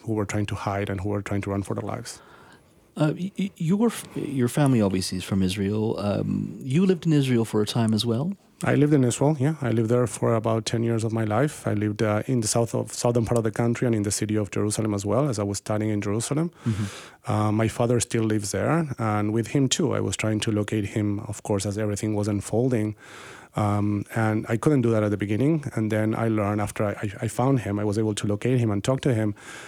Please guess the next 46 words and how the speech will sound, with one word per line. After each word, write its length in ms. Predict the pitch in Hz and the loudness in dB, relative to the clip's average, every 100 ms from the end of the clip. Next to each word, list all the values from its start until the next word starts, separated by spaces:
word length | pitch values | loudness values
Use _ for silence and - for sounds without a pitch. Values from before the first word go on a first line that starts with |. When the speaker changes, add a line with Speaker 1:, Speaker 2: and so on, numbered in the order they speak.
| - - | -12 -2
Speaker 1:
that 220 | 113 110 | 0 0
he 240 | - 123 | 0 0
had 240 | 113 117 107 | 2 0 0
been 160 | 113 110 | -2 0
ordered 400 | 110 110 107 104 | 0 2 0 -2
to 100 | 98 | -2
shelter 340 | - 113 107 | 0 0 2
in 140 | 113 110 | 0 0
place 340 | 113 110 113 | 0 0 0
in 60 | 110 | 0
the 100 | 104 | -2
city, 480 | - 107 104 104 - | -2 -2 -2 -2 -4
uh, 420 | 104 101 101 98 101 | -2 0 0 -2 -2
of 140 | 98 | -4
Ashdod 400 | 101 - - 107 | -4 -4 0 0
in 100 | 104 | 0
Israel, 300 | 117 - 196 | 0 0 0
which 160 | 170 110 | 0 0
is 60 | 110 | -2
about 380 | 101 101 101 - - | 0 0 -2 -6 -8
forty-five 400 | - 127 117 113 | -2 0 0 -2
kilometers 520 | 107 107 107 107 - | -2 0 0 -2 -2
from 240 | - 101 | -4 -2
the 80 | 101 | -2
border 300 | 98 104 104 | -2 -2 0
of 120 | 98 | -2
Gaza. 380 | 101 107 135 180 - - - - - - - - | -2 0 0 0 -4 -16 -16 -16 -18 -20 -20 -4
Um, 440 | 113 110 104 104 107 - | 0 2 2 0 -2 -2
and 440 | 110 110 107 101 - | 0 2 0 -2 -4
he 140 | - | 0
was 120 | 123 107 | 0 2
ordered 300 | 120 120 113 | 0 2 0
to 60 | 113 | 0
shelter 240 | 113 113 | 0 2
in 120 | 107 | 2
place 160 | 113 107 | 0 -2
for 140 | 113 | -2
two 140 | 101 120 | 0 0
reasons. 440 | 110 139 156 - - - - - | 2 2 0 -2 -16 -20 -20 -2
One 300 | 113 117 117 | 2 4 2
is 260 | 107 107 - | 0 -2 -2
terrorists 560 | - 120 117 113 - | 2 4 4 2 0
from 240 | - 110 110 | -2 0 2
Gaza, 400 | 110 107 107 107 | 2 2 2 0
from 240 | - 107 | 0 -2
Hamas, 500 | - 107 107 101 - | 0 0 0 0 -4